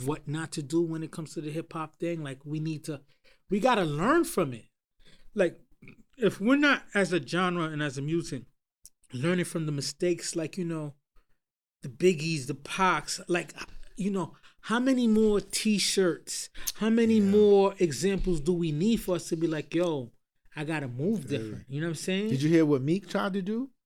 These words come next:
Speaker 1: No.
Speaker 2: Supposedly, I heard that, um, he hit up the, the,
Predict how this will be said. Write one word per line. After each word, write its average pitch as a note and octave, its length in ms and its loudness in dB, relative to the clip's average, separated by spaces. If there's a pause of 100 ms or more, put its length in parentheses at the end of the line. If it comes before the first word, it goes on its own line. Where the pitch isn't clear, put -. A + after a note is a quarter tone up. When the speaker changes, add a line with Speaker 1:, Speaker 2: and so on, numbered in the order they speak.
(380)
Speaker 1:
No. C#3+ 260 -8
Speaker 2:
Supposedly, C#3 720 -4 (180)
I A#2 100 -6
heard B2 440 -2 (720)
that, A2 240 -2
um, G#2+ 460 -6
he C3 140 2
hit B2+ 240 -2
up A#2 140 -4 (120)
the, A2 300 -4
the, G2+ 240 -10